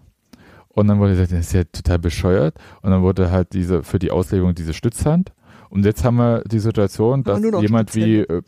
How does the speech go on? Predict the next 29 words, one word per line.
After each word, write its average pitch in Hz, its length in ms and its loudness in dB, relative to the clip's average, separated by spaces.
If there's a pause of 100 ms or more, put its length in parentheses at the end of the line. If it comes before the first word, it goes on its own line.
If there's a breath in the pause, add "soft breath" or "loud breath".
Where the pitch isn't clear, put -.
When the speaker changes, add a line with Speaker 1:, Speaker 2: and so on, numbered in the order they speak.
(120)
Speaker 1:
Peter 107 240 0
Pekarik 117 480 -2 (260 loud breath)
in - 60 -4
einer 101 100 4
völlig 180 340 -2
für - 120 -2
ihn 131 220 -4 (100)
unkontrollierbaren 117 880 0
Situation, 110 580 -6
nämlich 85 200 -4
die - 100 -12
Grätsche, 156 500 -8 (580 loud breath)
ähm, 107 400 2 (380 loud breath)
da 95 140 0
nicht 127 220 0
mehr 147 100 0
die 127 220 0
Hände 131 260 2
hinter 123 220 0
den 104 80 0
Rücken 131 320 -2
nehmen 135 200 0
muss 143 260 -2
oder, 104 580 0
äh, 98 40 -2
vor 113 300 0
die 107 160 -2
Brust, 107 480 -2 (520 loud breath)
ähm, 117 380 2